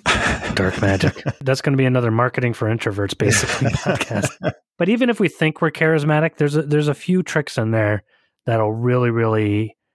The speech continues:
Speaker 2: help us. Things that I never really thought about, and then when I put it into practice, it worked out really well.
Speaker 1: Nice.
Speaker 2: Anything you wanna leave, leave us on with a thought, David? What's your best public speaking tip? 'Cause you do it a lot.
Speaker 1: So I'd say genuinely care about the audience. That's probably the best thing. And,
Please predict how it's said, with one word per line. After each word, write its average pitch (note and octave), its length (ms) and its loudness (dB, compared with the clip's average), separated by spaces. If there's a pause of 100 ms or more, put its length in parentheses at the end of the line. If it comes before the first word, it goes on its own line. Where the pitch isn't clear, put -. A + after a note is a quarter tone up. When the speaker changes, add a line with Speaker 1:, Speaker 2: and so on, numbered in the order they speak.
Speaker 2:
help B2+ 240 -2
us. G2 140 -4
Things D3 240 0
that C3 120 2
I C3+ 100 2
never C3+ 220 0
really A#2+ 200 0
thought C3+ 240 0
about, A2+ 200 -2
and A2+ 80 -2
then A2 100 2
when G#2+ 100 0
I G#2 40 2
put A2 160 -4
it G#2 40 -2
into G2 180 -4
practice, G#2 640 -4 (340)
it A2+ 60 -2
worked G2+ 260 -4
out F#2+ 120 -4
really F#2 220 -2
well. F#2 300 -4
Speaker 1:
Nice. A2+ 540 -2 (420)
Speaker 2:
Anything C#3+ 220 2
you D3 80 4
wanna C#3+ 180 2
leave, C3+ 300 0
leave D#3+ 340 0
us C3 120 0
on C3+ 160 2
with B2+ 100 0
a A#2+ 80 0
thought, C#3 240 -2
David? C#3 360 0
What's D#3 220 -2
your E3 120 2
best C#3 260 0
public C3 300 -2
speaking G#2+ 640 -6
tip? G2 220 -4
'Cause A2+ 120 -2
you D3 100 2
do E3 140 2
it C#3+ 80 2
a C3 60 0
lot. G2+ 340 -4
Speaker 1:
So E3 500 0 (120)
I'd D3+ 200 0
say F3 440 0
genuinely C#3+ 580 0
care A#2 580 0
about A2 380 -2
the A2 100 -2
audience. G#2 540 -2
That's - 160 -4
probably B2 460 0
the G#2 120 0
best G2 320 -4
thing. G#2+ 220 -2
And, D3+ 160 0